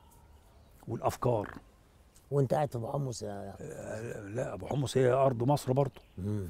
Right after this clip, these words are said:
Speaker 1: والتليفونات أهي، والاتصالات موجودة.
Speaker 2: مم.
Speaker 1: بس، آه، يعني، آه، الواحد يتمنى إن كان يحقق مسرح.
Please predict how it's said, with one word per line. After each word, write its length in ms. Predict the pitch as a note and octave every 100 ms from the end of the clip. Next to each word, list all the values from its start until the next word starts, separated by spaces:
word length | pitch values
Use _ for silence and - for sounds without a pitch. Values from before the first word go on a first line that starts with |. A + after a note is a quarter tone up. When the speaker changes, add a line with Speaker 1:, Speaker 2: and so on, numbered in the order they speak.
| -
Speaker 1:
والتليفونات 560 | A2+ - B2 A2 B2+ B2
أهي، 200 | G#2+ B2+ - - - - - - -
والاتصالات 760 | G2 G#2 G#2 G2+ - - C#3 -
موجودة. 420 | A#2+ A#2+ D3+ - - - -
Speaker 2:
مم. 220 | G#2 F2+ - - - - - - - - - -
Speaker 1:
بس، 240 | A2+ - -
آه، 1000 | G#2+ G#2 G2+ G2 F#2+ F#2 F#2 F2+ F2+ F2+ - - - - - - - -
يعني، 500 | G#2 F#2+ F2+ F#2 F#2
آه، 440 | F#2 F2+ F2 F2 F#2 - - - - - -
الواحد 340 | G2+ C3+ A#2+
يتمنى 580 | A2+ G#2+ A2+ D3+ B2 F2+ - - - - - -
إن 220 | A2+ G2+ G2+
كان 220 | - A2+
يحقق 440 | G#2+ - D3+ C3+
مسرح. 640 | A2+ B2 C#3 - - -